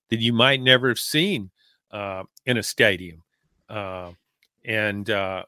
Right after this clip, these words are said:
interacting with fan bases in the S E C. Uh, funny, I,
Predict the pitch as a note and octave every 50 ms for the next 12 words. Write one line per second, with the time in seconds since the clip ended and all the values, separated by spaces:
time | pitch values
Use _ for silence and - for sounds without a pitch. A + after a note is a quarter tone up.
0 | _ _ _ - B2 B2+ B2+ B2 A#2+ A#2+ B2+ B2+ - - C#3 A#2+ A2+ A2 - -
1 | - B2 A2+ A#2+ B2 A#2+ A2 A#2 A2+ A#2+ A#2+ - - C3+ A#2 A#2 B2+ A2 G#2+ G#2
2 | G#2 G#2 A2 - - - A2 G2 - - - G#2+ G#2+ A#2+ C3+ C3 - _ _ _
3 | _ _ _ _ _ _ - A2 G#2+ G2+ G2+ G2+ F#2+ - _ _ _ _ _ _
4 | _ _ _ _ _ _ _ _ _ _ _ - - - E3+ F#3+ G3+ D#3+ C3+ C3+
5 | D#3 E3